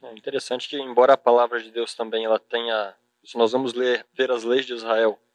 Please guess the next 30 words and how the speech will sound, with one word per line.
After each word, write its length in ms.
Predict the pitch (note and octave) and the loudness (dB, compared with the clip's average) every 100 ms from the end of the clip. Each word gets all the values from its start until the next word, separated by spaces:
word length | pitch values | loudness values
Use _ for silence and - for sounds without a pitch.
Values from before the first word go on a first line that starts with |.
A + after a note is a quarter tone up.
| _ - | _ -2
ela 180 | A2+ A2+ | 2 4
não 140 | C#3 | 2
permitia 600 | - D3 C#3 - - F3+ | 2 -2 -2 -2 4 4
que 100 | - | 4
o 40 | B2+ | 0
homem 140 | B2+ | 0
fosse 320 | - B2+ - | -2 -6 -4
escravo 480 | A#2+ - - B2+ B2 | -6 -4 4 4 6
a 60 | A2+ | 2
vida 180 | A#2 | -2
inteira, 460 | A2+ - F3 C3 - _ _ _ - | -10 -2 2 2 0 _ _ _ 4
ela 200 | B2+ B2+ | 4 6
nunca 240 | E3+ F#3+ | 2 2
retira 400 | E3 - F3+ F#3+ | 0 0 2 2
a 40 | |
noção 460 | F3+ C#3+ - C#3+ E3+ | 2 -2 2 0 0
de 140 | C3 | -4
que 340 | - - B2 A#2+ | -8 -4 -2 0
deve 320 | A#2+ D3 E3+ | 4 4 4
haver 400 | C#3+ A#2+ C#3+ C3+ - | 0 0 -4 -4 -4
uma 180 | A#2+ | -4
pessoa 400 | - A#2 - B2 | -4 -8 -4 -4
liderando 560 | A#2 D3+ E3 D3+ D3+ D3 _ _ _ _ | -4 -4 -6 -4 -8 -14 _ _ _ _
e 60 | C3+ | 0
uma 120 | C#3 | 2
abaixo, 420 | C3+ C3+ E3+ - | 6 6 4 2
e 40 | F3 | -4
isso 140 | E3+ | -4
sempre 240 | - F#3+ F#3 | -10 -12 _
vai 340 | F3+ E3+ D3 | 2 4 0